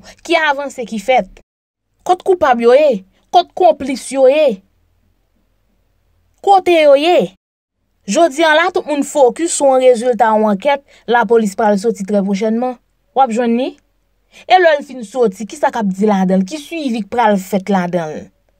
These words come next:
Paseke m gen enpresyon ke ankèt la gentan fèt nan tèt de je a. Wi, si rezilta ankèt la gentan fèt nan tèt de je a, nou gentan konnen tout sa k pral fèt aprè, kot jistis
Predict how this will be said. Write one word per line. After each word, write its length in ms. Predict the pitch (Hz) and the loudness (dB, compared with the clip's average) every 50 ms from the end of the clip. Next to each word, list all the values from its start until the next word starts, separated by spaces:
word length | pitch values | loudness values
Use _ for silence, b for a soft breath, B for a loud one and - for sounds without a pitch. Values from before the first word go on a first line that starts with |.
| _ _ _ _ B B B B B B B | _ _ _ _ B B B B B B B
Paseke 360 | 247 233 202 233 - 226 220 | -2 -2 -2 -2 0 2 2
m 160 | 214 214 214 214 202 | 2 4 4 2 2
gen 140 | 226 220 214 | 2 2 0
enpresyon 400 | 202 208 220 196 - 226 208 190 | 0 0 0 0 0 -2 -2 0
ke 120 | 208 214 196 190 185 175 180 _ _ _ _ _ _ - 226 | 0 0 0 0 0 -2 -4 _ _ _ _ _ _ -4 -4
ankèt 300 | 233 226 233 214 208 220 | -2 -2 -2 -4 -2 -2
la 100 | 208 196 | -2 0
gentan 240 | 208 214 196 214 190 190 | 0 -2 -2 -4 -4 -4
fèt 240 | - - 185 - - 196 | -4 -6 -6 -4 -4 -4
nan 140 | 196 185 | -4 -4
tèt 160 | 185 190 175 175 | -4 -6 -4 -2
de 120 | 180 185 180 175 | 0 0 0 -2
je 160 | 175 175 170 160 | -2 -4 -4 -4
a. 120 | 151 175 208 | -2 -4 -4
Wi, 100 | - - - _ _ _ _ _ _ _ _ _ _ _ _ _ _ _ _ | -4 -6 -8 _ _ _ _ _ _ _ _ _ _ _ _ _ _ _ _
si 180 | - - 320 330 | -10 -6 -2 2
rezilta 480 | 330 330 330 294 349 339 285 311 285 269 | 2 2 2 2 0 -2 0 -2 -2 -2
ankèt 260 | 254 - - 240 202 226 | -2 -2 -4 -4 -2 0
la 100 | 208 208 | -2 0
gentan 200 | 220 214 220 208 | 0 -2 -2 -4
fèt 280 | 196 - - - - - | -4 -4 -6 -6 -4 -4
nan 120 | 208 202 185 | -4 -4 -2
tèt 140 | 196 180 170 | -4 -4 -2
de 120 | 175 185 180 170 | -2 -2 -2 -2
je 180 | 170 165 160 160 | -4 -8 -10 -10
a, 40 | - _ b b b b | -10 _ b b b b
nou 160 | 214 226 226 | 0 0 2
gentan 240 | 226 233 233 214 190 | 0 0 -2 -2 -2
konnen 240 | - 208 196 185 185 | 0 0 -2 -2 -4
tout 140 | - 214 185 | -8 -10 -8
sa 140 | - 180 160 | -8 -10 -8
k 60 | - - | -8 -8
pral 160 | 180 165 170 - | -8 -8 -10 -12
fèt 200 | - 170 - 151 | -14 -18 -18 -18
aprè, 300 | 156 - - - - - _ _ _ _ _ _ _ _ _ _ _ _ _ _ _ _ _ _ _ _ _ _ _ _ _ _ _ _ _ _ _ _ _ _ _ _ _ _ _ _ _ _ _ _ _ _ _ _ _ _ _ _ _ _ _ - | -18 -18 -20 -20 -20 -20 _ _ _ _ _ _ _ _ _ _ _ _ _ _ _ _ _ _ _ _ _ _ _ _ _ _ _ _ _ _ _ _ _ _ _ _ _ _ _ _ _ _ _ _ _ _ _ _ _ _ _ _ _ _ _ 0
kot 160 | - 320 320 | 0 0 0
jistis 420 | - - 330 339 - - - 226 | 0 -8 -10 -12 -14 -16 -16 -8